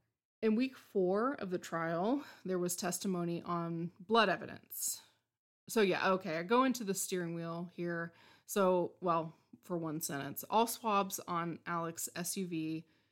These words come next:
the Suburban, tested negative for blood except the swab taken from the steering wheel," and that came back with Maggie's blood. And then the raincoat tested negative for blood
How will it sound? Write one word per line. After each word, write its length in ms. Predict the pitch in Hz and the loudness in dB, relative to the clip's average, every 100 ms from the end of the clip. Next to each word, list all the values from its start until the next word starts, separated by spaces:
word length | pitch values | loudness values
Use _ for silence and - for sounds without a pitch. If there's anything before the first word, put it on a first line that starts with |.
| _ _ _ _ - | _ _ _ _ -10
the 60 | 180 | -2
Suburban, 720 | 185 175 170 160 156 156 170 | 0 0 0 0 -2 -2 -4
tested 420 | - 185 185 202 190 | -4 -2 0 2 2
negative 340 | 175 170 175 | 0 -2 -2
for 120 | 190 | -4
blood 260 | 175 160 160 | -2 -2 -2
except 340 | 165 - 175 | -2 -2 -2
the 80 | - | -2
swab 340 | - 190 170 | -2 0 0
taken 220 | 170 160 170 | -2 -6 -6
from 160 | 175 | -6
the 80 | 180 | -4
steering 400 | - 180 165 147 | -4 -4 -4 -6
wheel," 320 | 139 143 143 | -6 -8 -8
and 120 | - 151 | -8 -8
that 160 | 143 - - | -10 -14 -16
came 300 | - 160 151 - _ _ - | -10 -8 -8 -12 _ _ -12
back 400 | 175 151 - - - _ | -6 -6 -6 -12 -20 _
with 200 | 180 175 | -6 -4
Maggie's 520 | 175 139 139 131 143 - | -4 -4 -4 -6 -8 -8
blood. 440 | 147 139 135 175 - _ _ _ _ _ _ | -6 -4 -4 -6 -14 _ _ _ _ _ _
And 120 | 190 | 0
then 120 | 175 170 | 0 0
the 100 | 170 | -2
raincoat 1160 | 175 208 294 359 - 170 160 170 - - - - _ _ | 0 2 4 2 0 -2 0 0 -4 -8 -12 -12 _ _
tested 440 | - 175 - 190 175 | -6 -4 -2 -2 -2
negative 380 | 165 165 165 160 | -2 -2 -4 -4
for 160 | 185 | -6
blood 580 | 175 165 160 156 156 170 | -4 -2 0 0 -2 -6